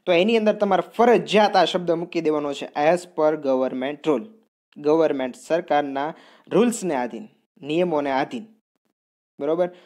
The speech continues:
આ ફરજિયાત એક્સપેક્ટેડ સેલરીની અંદર ફરજિયાત તમારે as per government rules મૂકવાનું છે. ચાલો મિત્રો, આગળ જોઈએ તો reason for change.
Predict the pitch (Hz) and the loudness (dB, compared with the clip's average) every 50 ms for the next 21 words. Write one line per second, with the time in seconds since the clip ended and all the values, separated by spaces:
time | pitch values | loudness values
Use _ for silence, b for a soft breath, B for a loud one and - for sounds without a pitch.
0 | B B 165 156 - - - 208 220 208 180 - - 131 - - 170 - - - | B B -4 -4 -4 0 0 2 4 4 2 2 -2 -2 -2 -4 -6 -6 -6 0
1 | - 214 214 214 220 208 180 208 190 185 185 190 185 180 190 185 175 170 165 165 | 0 0 0 2 0 0 0 2 2 2 2 2 0 0 -2 -2 -4 -4 -4 -4
2 | 156 151 - - 185 185 175 151 143 160 156 147 - 143 139 151 139 120 - 147 | -6 -6 -4 0 2 2 2 2 2 0 0 0 0 -4 -4 -2 -2 -2 -2 0
3 | 156 170 175 175 - - 151 147 147 143 139 135 139 135 135 135 135 139 139 135 | 0 0 -2 -2 -8 -4 0 0 0 0 0 0 0 0 0 -2 -2 -4 -6 -6
4 | 131 - 131 135 143 151 143 147 - 120 113 107 107 117 113 120 123 139 170 208 | -8 -8 -4 -2 0 0 0 -4 -8 -14 -14 -12 -10 -8 -8 -6 -6 -8 -8 -10
5 | - _ _ _ _ _ _ _ _ - - 110 107 - _ _ _ _ _ _ | -12 _ _ _ _ _ _ _ _ -16 -14 -14 -16 -16 _ _ _ _ _ _
6 | _ _ _ _ _ _ _ _ _ _ _ _ - 160 147 135 143 139 - 170 | _ _ _ _ _ _ _ _ _ _ _ _ 0 2 2 2 -2 -2 0 0
7 | 113 143 185 220 269 254 190 165 156 151 165 202 226 - - _ _ _ _ _ | 2 2 4 4 4 4 4 2 2 0 -2 -4 -8 -14 -18 _ _ _ _ _
8 | _ _ _ 208 196 190 190 165 143 - - _ _ _ - 143 139 156 165 160 | _ _ _ 0 2 4 4 2 0 -2 -8 _ _ _ -10 -6 -4 -2 -2 0
9 | 185 240 254 240 - - 233 220 208 214 - 175 139 117 110 | 0 0 0 0 0 2 2 2 2 2 0 -2 -2 -2 -6